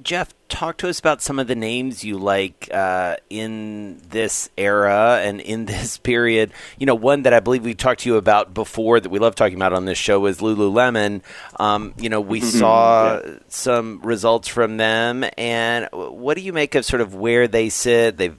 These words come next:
Speaker 1: made some acquisitions or a big acquisition when it comes to, to Mirror. Where do they fit into your portfolio now?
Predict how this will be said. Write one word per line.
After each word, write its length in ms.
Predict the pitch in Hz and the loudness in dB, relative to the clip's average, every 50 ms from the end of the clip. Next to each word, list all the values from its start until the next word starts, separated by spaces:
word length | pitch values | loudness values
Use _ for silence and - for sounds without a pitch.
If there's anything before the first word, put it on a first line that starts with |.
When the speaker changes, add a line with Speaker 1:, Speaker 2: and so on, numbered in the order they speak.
| _ - | _ -14
Speaker 1:
made 240 | 78 87 90 87 - | -10 -8 -8 -8 -8
some 120 | 87 87 | -6 -4
acquisitions 1000 | 92 87 - 104 98 92 123 151 143 - - 139 127 123 123 120 120 120 117 104 | -4 -4 -4 -6 -4 -2 0 0 0 0 0 0 0 0 -2 -4 -6 -6 -2 0
or 120 | 95 87 | 2 2
a 40 | 87 | 2
big 220 | 85 127 143 135 120 | 2 2 2 4 2
acquisition 560 | 104 - - 104 90 101 95 - - 101 95 | 2 0 -2 -4 -4 -4 -4 -4 -6 -8 -6
when 100 | 92 92 | -6 -6
it 80 | 90 - | -6 -6
comes 220 | - 95 90 - - | -8 -8 -8 -8 -4
to, 180 | - 92 87 - - - - - - - - _ | -4 -4 -4 -4 -8 -20 -20 -20 -20 -20 -20 _
to 100 | - 127 | -6 -6
Mirror. 680 | 117 107 110 120 131 139 135 127 113 107 107 110 110 - | -4 -2 0 2 2 4 4 4 4 4 2 2 0 -4
Where 380 | 76 110 113 117 139 151 165 | -8 -10 -6 -2 -2 0 0
do 80 | 156 147 | 0 0
they 160 | 139 127 123 | 0 0 -2
fit 320 | - - - 123 113 - | -2 -4 -4 -2 -2 -2
into 240 | 104 107 104 90 - | -4 -6 -6 -4 -4
your 100 | 104 95 | -4 -4
portfolio 500 | - - 92 - - 98 90 87 85 82 | -2 -4 -4 -2 0 0 0 2 0 -2
now? 220 | 76 73 69 69 | -4 -8 -10 -12